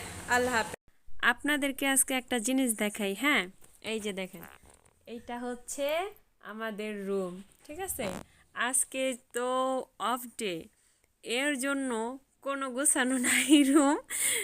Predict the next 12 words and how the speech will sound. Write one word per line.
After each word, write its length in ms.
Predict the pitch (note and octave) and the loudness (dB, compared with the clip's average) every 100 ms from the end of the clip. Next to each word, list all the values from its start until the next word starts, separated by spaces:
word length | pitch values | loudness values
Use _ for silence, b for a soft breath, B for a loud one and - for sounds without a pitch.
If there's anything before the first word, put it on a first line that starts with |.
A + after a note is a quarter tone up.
| E4 _ _ _ _ | -6 _ _ _ _
আর 280 | G3 G3+ G#3 | -2 -2 -2
যদি 260 | G#3 B3 C4 | -2 0 4
ছেলে 360 | - C4+ F4 | 4 6 4
হতো, 260 | F#4 G#3+ A#3 | 2 4 6
আমার 360 | A3 A3 A#3+ | 8 8 6
কাছে 220 | A#3+ C4+ A#3 | 4 2 2
মনে 220 | A#3 C4 | -2 -2
হয় 200 | B3+ G3 | -2 0
যে 100 | F#3+ | 0
অবশ্যই 420 | F#3 A3+ A#3+ G#3+ | 0 0 0 0
ওরা 260 | G3 G3 G3 | 2 2 2
সুন্দরভাবে 840 | - A3+ A3+ A#3+ A#3 G3 F3+ F#3+ | -2 -6 -4 -2 0 0 -2 -4